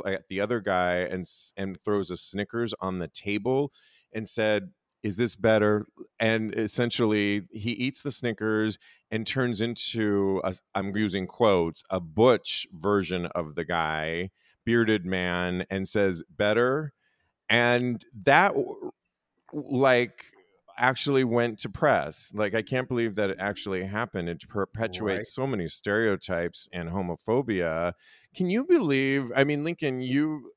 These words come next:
Speaker 1: have the Protein Bakery, and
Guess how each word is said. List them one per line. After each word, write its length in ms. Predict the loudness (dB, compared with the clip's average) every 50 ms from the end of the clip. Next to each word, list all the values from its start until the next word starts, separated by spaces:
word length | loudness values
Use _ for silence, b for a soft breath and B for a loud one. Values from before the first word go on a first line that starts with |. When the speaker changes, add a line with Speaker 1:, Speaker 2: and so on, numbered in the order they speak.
| -8 -8
Speaker 1:
have 460 | -6 -6 -4 -2 0 0 -2 -2 -4
the 80 | -8
Protein 480 | -6 -4 -4 -4 -4 -4 -8 -8 -8 -4
Bakery, 580 | -4 -4 -4 -4 -8 -8 -6 -6 -6 -6 -6 -6 -6
and 460 | -4 -2 -2 -2 -2 -4 -4 -8 -10